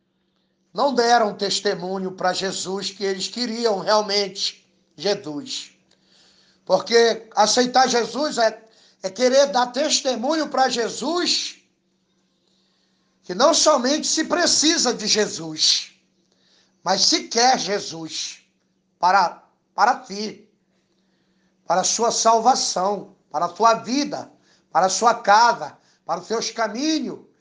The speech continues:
para a sua, para as suas obras, para nossas obras, para que Jesus venha aprovar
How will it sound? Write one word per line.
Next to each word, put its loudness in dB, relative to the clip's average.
para -2
a -12
sua, 0
para 4
as -2
suas 2
obras, 6
para 6
nossas 4
obras, 6
para 2
que -10
Jesus -6
venha -4
aprovar 2